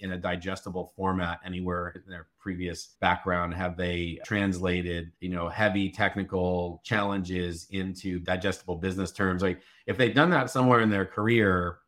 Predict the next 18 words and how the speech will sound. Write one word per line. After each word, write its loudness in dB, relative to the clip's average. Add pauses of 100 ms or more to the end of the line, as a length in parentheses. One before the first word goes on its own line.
uh, -4
whether -2
it -8
was -10
product 4
or -8
engineering -4
or -8
I -12
T -6
or -8 (440)
risk. 0 (240)
You -14
see -8
a -4
lot 0
of -6
management -6